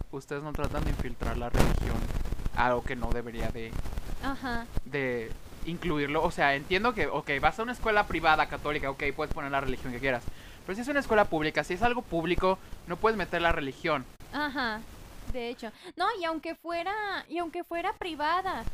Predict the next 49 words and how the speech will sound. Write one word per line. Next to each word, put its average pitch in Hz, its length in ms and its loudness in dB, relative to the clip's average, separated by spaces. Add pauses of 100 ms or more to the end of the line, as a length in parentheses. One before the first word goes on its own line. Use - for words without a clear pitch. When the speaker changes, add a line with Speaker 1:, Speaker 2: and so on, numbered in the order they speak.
(180)
Speaker 2:
porque 330 320 -4
es 349 120 -8
un 440 140 -6
derecho, 403 500 -4
es 381 140 -8
un 427 120 -8
derecho 392 360 -6
para 294 300 -2
todos 349 500 -6
el 277 120 -8
saber 277 360 -4 (440)
qué 349 80 -4
es 359 80 -4
lo 466 100 -2
que 392 100 -6
pasa 294 280 -4
con 285 160 -4
su 233 120 -8
cuerpo, 247 560 -4 (240)
este, 254 300 -10
qué 381 120 -4
es 392 60 -4
lo 453 100 -2
que 370 120 -6
se 294 100 -8
puede 269 200 -2
hacer 269 180 -4
con 277 140 -4
su 254 80 -8
cuerpo 247 280 -4
y 262 40 -6
cómo 381 280 0
proteger 311 420 -6
a 320 80 0
su 302 100 -10
cuerpo. 262 520 -6 (960)
Speaker 1:
Mira, 311 120 0
yo 415 120 0
voy 440 100 10
a 311 80 8
decir 165 260 0
algo. 139 200 -2
Yo 262 160 -6
que 359 80 -6
vengo 277 240 0
de 262 60 -4
una 254 80 -2
escuela 214 280 -2
católica 151 600 -4